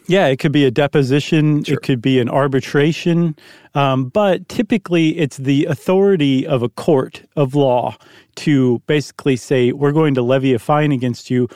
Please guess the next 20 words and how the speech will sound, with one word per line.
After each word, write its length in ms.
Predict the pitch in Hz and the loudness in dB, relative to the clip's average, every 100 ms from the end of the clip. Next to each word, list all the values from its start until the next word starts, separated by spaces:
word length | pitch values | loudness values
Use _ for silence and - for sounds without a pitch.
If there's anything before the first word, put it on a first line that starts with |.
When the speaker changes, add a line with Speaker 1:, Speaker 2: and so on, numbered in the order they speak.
| - | -8
Speaker 1:
or 160 | - 139 | 0 2
we're 140 | 131 | 2
going 240 | 131 139 127 | 2 2 2
to 140 | 127 | 2
arrest 340 | 120 131 123 131 | 2 0 0 -2
you 60 | |
and 100 | 117 | -2
put 140 | - 156 | -2 -2
you 140 | 131 | 0
in 100 | 117 | 0
jail 320 | 107 143 120 | 0 2 2
if 180 | 131 - | -2 -2
you 60 | 131 | -4
don't 360 | 110 190 190 | 0 0 0
listen." 520 | 143 117 - - 139 - _ - - - | -6 -6 -8 -8 -10 -12 _ -20 -20 -2
That's, 220 | 127 113 - | -2 -2 -2
that's 280 | 135 117 | -2 -2
used 400 | 131 143 143 123 - | 0 2 2 0 -2
to, 260 | 127 120 - | 0 0 -2
um, 380 | 135 117 107 110 | -4 -2 -2 -6